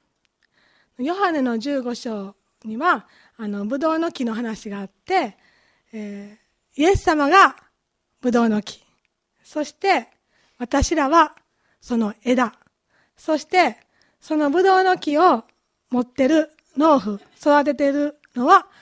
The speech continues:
天のお父さんっていうことが、このヨハネの十五章に書いてあるんですけども、「私はブドウの木で、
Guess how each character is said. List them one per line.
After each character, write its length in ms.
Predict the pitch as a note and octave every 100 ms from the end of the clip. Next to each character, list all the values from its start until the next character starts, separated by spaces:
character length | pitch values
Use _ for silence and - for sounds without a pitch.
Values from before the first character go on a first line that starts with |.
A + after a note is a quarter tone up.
| _
天 220 | - B3 A#3
の 120 | G3+
お 40 |
父 240 | - A#3+ A3
さ 200 | D4+ F#4
ん 40 |
っ 20 |
て 220 | - G#3+ _ _ _ _
い 100 | A#3 A3+
う 160 | A3 _ _ -
こ 100 | A#3+
と 140 | G#3+
が、 260 | C4+ D4 - _ -
こ 80 |
の 260 | A3 G#3 G3+
ヨ 120 | A3+
ハ 120 | A3
ネ 80 | G#3
の 120 | G3+
十 240 | F#3+ A3+ G#3
五 100 | G#3+
章 220 | - G#3
に 300 | A3 B3+ - _ - -
書 120 | G#3+
い 80 | F#3+
て 80 | A3+
あ 40 |
る 120 | G#3+
ん 60 | G3
で 60 |
す 100 | F#3
け 100 | -
ど 80 | G3
も、 240 | B3+ B3 - _ _ _ _ _ _ _ _ _ _ _ _ _ _ _ _ _ _ -
「私 420 | - D4 - C#4+
は 120 | C4
ブ 140 | B3+
ド 140 | D#4 D#4
ウ 60 | D4+
の 120 | D4+
木 140 | C4
で、 240 | B3 E4+